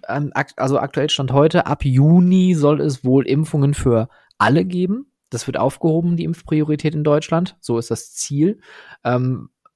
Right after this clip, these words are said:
und es soll Lockerungen und mehr Öffnungen für Geimpfte geben.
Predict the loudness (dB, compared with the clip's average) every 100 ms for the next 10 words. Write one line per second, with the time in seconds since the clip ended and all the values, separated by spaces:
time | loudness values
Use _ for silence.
0 | -18 -10 -2 -2 -2 -2 0 2 4 2
1 | 0 -2 0 0 0 -2 -2 -4 -4 -4
2 | -4 -6 -6 -4 -2 -2 -2 -2 -2 -2
3 | 0 -2 -6 -4 0 0 -2 -4 -4 -4
4 | -10 -10 -12 -14